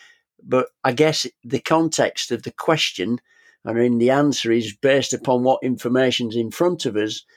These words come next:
and that information is the running live clay, the players, and, and they can change moment, they can change in the moment. You only need one flare up in the game or a player that makes,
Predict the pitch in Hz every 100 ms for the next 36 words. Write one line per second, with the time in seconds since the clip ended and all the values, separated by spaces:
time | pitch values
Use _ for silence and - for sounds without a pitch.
0 | _ 104 120 143 135 120 120 123 120 -
1 | 120 117 - _ _ _ _ _ - 123
2 | 127 139 131 123 131 139 131 127 - -
3 | 160 139 110 117 117 - 156 113 110 -
4 | - _ _ _ _ _ _ 120 123 123
5 | - 143 156 156 151 135 - 160 156 147
6 | 139 120 143 131 127 135 139 143 123 -
7 | 151 156 156 139 123 120 151 160 117 113
8 | - _ _ _ - 127 139 147 131 135
9 | 131 131 139 127 - 139 143 143 127 127
10 | 117 107 117 110 113 127 139 _ _ _
11 | - 120 117 - 139 131 123 123 120 -
12 | _ _ _ - 127 131 - - - -